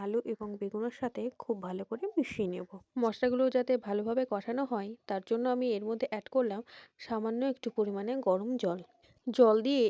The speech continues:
এবার মশলাগুলোকে খুব ভালো করে আমি কষিয়ে নেব। মশলাগুলো ভালো করে নাড়াচাড়া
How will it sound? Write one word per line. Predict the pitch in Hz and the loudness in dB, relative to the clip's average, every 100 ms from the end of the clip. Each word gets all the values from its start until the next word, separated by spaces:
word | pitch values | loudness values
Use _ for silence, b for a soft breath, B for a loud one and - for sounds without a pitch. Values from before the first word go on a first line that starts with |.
| - | 4
এবার | 214 233 220 | 0 0 -2
মশলাগুলোকে | 202 - 247 277 277 233 226 - | -4 -4 -2 0 0 0 -2 -4
খুব | 226 190 | -10 -4
ভালো | 196 202 | -2 0
করে | 226 254 | 2 2
আমি | 208 285 - | 0 -4 0
কষিয়ে | 262 - 214 190 | 0 2 0 0
নেব। | 180 180 180 _ _ _ _ B B B 247 | -2 -6 -10 _ _ _ _ B B B -2
মশলাগুলো | 233 - 262 269 247 220 214 | -2 0 -2 0 -2 -2 -2
ভালো | 226 226 | -2 2
করে | 262 247 | 0 0
নাড়াচাড়া | 214 214 - 247 | -2 -4 -4 -4